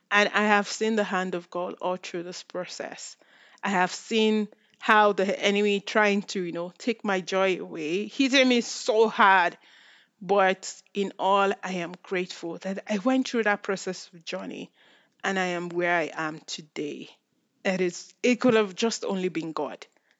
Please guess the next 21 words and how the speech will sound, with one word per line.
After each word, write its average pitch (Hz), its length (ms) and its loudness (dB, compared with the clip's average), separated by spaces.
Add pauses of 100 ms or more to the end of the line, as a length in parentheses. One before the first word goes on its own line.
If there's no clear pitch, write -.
(140)
It's - 280 -8
not, 208 600 2
<laughs> - 380 2
I, 208 200 6 (100)
I 254 160 6
didn't 254 380 4
do 233 260 2
anything 208 540 0
special. - 560 -6 (1160)
I, 202 280 4 (260)
I 226 120 6
don't 262 220 6
think 240 540 2 (1400)
there's 208 300 4
anything 240 600 4
I 208 120 0
will 196 140 2
have 190 200 -2
<laughs> - 0 -
done 226 420 2
more 233 400 2